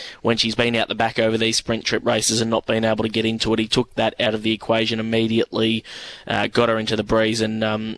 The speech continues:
and as, uh, as we've sort of outlined, she just, she monstered her rivals, really. She was just, uh, a cut above them. A three point two metre winning margin is probably,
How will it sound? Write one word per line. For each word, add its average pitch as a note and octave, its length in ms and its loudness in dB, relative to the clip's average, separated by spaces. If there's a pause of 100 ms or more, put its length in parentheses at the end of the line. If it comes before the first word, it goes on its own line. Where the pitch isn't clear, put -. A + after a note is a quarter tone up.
(120)
and A2 160 0
as, A2 260 0
uh, A2 60 4
as A2 420 0
we've A2 160 -2
sort A2+ 180 2
of A2 60 2
outlined, A2 380 0
she A2 100 0
just, A2 240 -2 (100)
she C#3 140 2
monstered A2 400 0
her A2 100 2
rivals, A2 380 0
really. A2+ 240 2
She A2+ 140 0
was A2+ 100 -4
just, - 260 -4 (440)
uh, G#2+ 240 0
a A#2 40 -4
cut A2+ 200 0
above A2 260 0
them. A2+ 160 -2
A G#2+ 60 0
three B2 240 2
point A2+ 260 -2
two A#2 160 2
metre A2 460 2
winning A2 260 -2
margin A2 380 0
is A2+ 100 -2
probably, A2 500 0